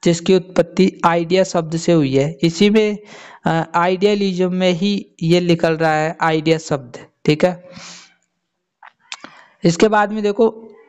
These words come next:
जो आइडिया अपन ने जो शब्द निकाला है अंग्रेजी का, वो किससे बना है? देखो, आइडिया का अर्थ विचार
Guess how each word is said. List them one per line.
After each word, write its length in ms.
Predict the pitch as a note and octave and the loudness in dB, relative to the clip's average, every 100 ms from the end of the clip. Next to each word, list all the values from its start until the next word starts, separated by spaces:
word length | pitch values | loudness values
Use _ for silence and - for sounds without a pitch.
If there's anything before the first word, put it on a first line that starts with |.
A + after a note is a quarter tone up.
| _ G#3+ | _ 2
जो 260 | F3 F#3+ E3+ | 2 2 0
आइडिया 540 | F#3+ G3+ F#3+ A3+ B3+ | 0 0 0 2 2
अपन 420 | - G3 F#3+ G#3 | 0 -6 -6 -6
ने 320 | G3+ G#3 G#3 - E3+ | -4 -4 -6 -8 -2
जो 160 | F3 | 0
शब्द 320 | F3+ G3 F3+ G3 | 2 0 2 2
निकाला 480 | F#3+ F3 E3 E3+ | 2 2 0 0
है 400 | E3 D#3+ F3 - _ _ - | -2 -6 -10 -14 _ _ -6
अंग्रेजी 420 | E3 E3 F3 F3 | -2 2 2 0
का, 160 | E3+ E3+ | 0 0
वो 220 | E3 F#3+ | 0 -4
किससे 340 | G3 A3 - | -2 -4 -2
बना 240 | F3+ C#3+ B2+ | -2 -2 -4
है? 60 | |
देखो, 300 | A#2 B2 E3 - _ - - - - - - _ _ _ _ _ _ _ | -4 -6 -6 -14 _ -20 -20 -20 -20 -20 -20 _ _ _ _ _ _ _
आइडिया 640 | F#3 G#3 A3 A3 B3 B3+ C4 - _ - | 2 2 2 4 4 4 0 -4 _ -2
का 100 | A3 | -2
अर्थ 360 | - A3 A3+ | 0 -2 0
विचार 540 | A3 F#3+ G3+ G#3+ A3 | -2 0 0 2 0